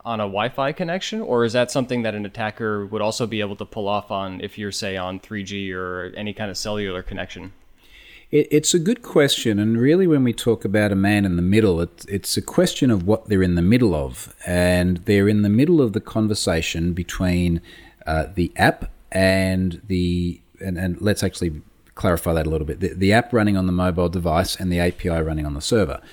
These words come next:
Speaker 2: So that then begs the question, well, what are all the different points along that connection where there could be a man in the middle? And the, the sort of ubiquitous one is, well, you're on a dodgy Wi-Fi.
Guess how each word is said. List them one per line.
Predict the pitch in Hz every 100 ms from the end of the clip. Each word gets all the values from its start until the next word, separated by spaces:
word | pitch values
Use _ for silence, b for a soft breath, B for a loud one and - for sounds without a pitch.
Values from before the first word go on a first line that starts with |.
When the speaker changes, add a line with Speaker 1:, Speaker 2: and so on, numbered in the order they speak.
| B B B B
Speaker 2:
So | - 107 101 101
that | 90 101 131 135
then | 127 117
begs | 107 101 -
the | -
question, | - 98 - 101
well, | 98 92
what | 104 107
are | 101
all | 104
the | 95
different | 90 101 95 87
points | - 185 117 -
along | 110 104 107
that | 98 -
connection | - 107 139 - 95 90
where | 90
there | 90 90
could | - 90
be | 85 85
a |
man | 82 80 78
in | 80
the |
middle? | 113 294 71 - b b b b -
And | 92 90 90 87
the, | 90
the | 87 92
sort | - 107
of | 87
ubiquitous | 87 120 - 92 -
one | 95 90 90
is, | 82
well, | 87 87
you're | 90 90
on | 85
a |
dodgy | 80 82 80
Wi-Fi. | 87 104 - 73 62